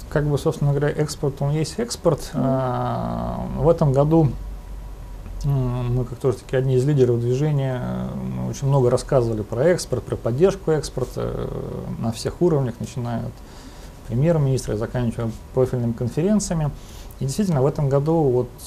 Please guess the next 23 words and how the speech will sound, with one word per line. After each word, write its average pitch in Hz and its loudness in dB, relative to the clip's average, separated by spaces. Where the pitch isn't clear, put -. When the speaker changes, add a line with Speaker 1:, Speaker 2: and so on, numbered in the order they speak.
Speaker 1:
э, 120 -2
организация, 139 2
которая 120 -2
призвана 117 4
поддерживать 120 2
экспорт, 180 -2
Российский 127 -2
экспортный 160 -2
центр, 147 -2
м, - 2
Speaker 2:
Мгм. 220 4
Speaker 1:
как 120 2
вы 120 2
знаете, 120 0
э, 117 0
был 120 0
создан 123 2
не 113 2
так 117 -2
давно, 175 4
сейчас - -2
набирает 135 4
силу. 196 2